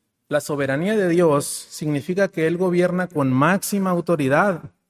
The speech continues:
que es un monarca absoluto y que no le pide consejo al hombre para dictar sus leyes, porque su ley se ha de cumplir inevitablemente. La doctrina de la absoluta soberanía de Dios es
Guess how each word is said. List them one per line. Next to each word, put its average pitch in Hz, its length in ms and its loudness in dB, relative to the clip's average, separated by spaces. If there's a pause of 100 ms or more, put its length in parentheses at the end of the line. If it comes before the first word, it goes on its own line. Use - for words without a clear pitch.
(380)
que 180 120 2
es 196 120 -2
un 208 120 0
monarca 202 560 2
absoluto 170 840 2 (180)
y 185 80 -4
que 202 80 0
no 208 120 2
le 226 120 4
pide 220 240 2
consejo 185 460 0
al 180 120 4
hombre 165 500 2 (100)
para 151 180 2
dictar 156 360 -2
sus 175 200 -4
leyes, 160 520 0 (300)
porque 143 280 -8
su 131 160 -6
ley 160 500 -4 (320)
se - 180 -8
ha 135 80 0
de 160 120 -2
cumplir 131 680 -4 (100)
inevitablemente. 135 1040 -4 (1800)
La 160 80 0
doctrina 247 680 2
de 175 160 0
la 170 100 4
absoluta 175 480 0
soberanía 160 520 -2
de 151 100 2
Dios 156 320 -2
es 180 340 -10